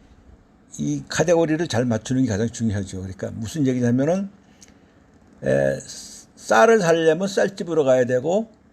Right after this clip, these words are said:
담배를 살려면 담배 가게로 가야 되는데, 아, 여기서 쌀, 쌀을 판다는 쌀집에 와왔더니 엉뚱하게 무슨 고구마 갖다 놓고 있다든지 아니면 뭐 잡동사니 뭐 잡화분을 갖다 놓고 있으면 손님이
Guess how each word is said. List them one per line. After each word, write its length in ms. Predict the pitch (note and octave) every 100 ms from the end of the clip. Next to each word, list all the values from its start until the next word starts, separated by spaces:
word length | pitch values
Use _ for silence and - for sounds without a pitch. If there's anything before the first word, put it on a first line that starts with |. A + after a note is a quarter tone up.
| _ -
담배를 480 | F#2 C3 C#3 C#3+
살려면 560 | C3+ C3 C#3 C3+ C3+ D#3+
담배 280 | G2+ C#3 D3+
가게로 380 | - C#3 C3 C#3
가야 240 | A2+ A#2+
되는데, 640 | A#2 A2+ G#2+ C3+ C#3+ G2 - _ _ _ _ _ _ _ _ _ _
아, 160 | B2+ D3+
여기서 180 | D3 D#3+
쌀, 240 | A#3 A3
쌀을 280 | - - G#3+
판다는 280 | G3 G3 E3
쌀집에 420 | D3+ G#3 - G3
와왔더니 600 | E3+ C3 C3 B2 C#3 F#3+ G3
엉뚱하게 500 | - A#2+ B2 B2+ C#3 A#2
무슨 280 | A#2 B2+ A#2 _ _ _
고구마 720 | - A2+ C3+ D3 C#3 B2 A#2+ G#2+
갖다 300 | A2 A#2 C3+
놓고 260 | A#2 - A#2+
있다든지 400 | - A2 A2+ B2
아니면 340 | G#2+ C3 B2
뭐 120 | A#2 G2+ - - - - - - - -
잡동사니 540 | - A2+ C#3 B2 C#3+ C#3+
뭐 200 | C3 A#2
잡화분을 520 | G#2+ D3 D3+ D3 D3+
갖다 340 | B2+ B2+ D3
놓고 240 | C#3+ A#2+ C#3+
있으면 340 | - C#3 D3+
손님이 600 | C#3+ D3+ D3 D#3+ G3+ G3+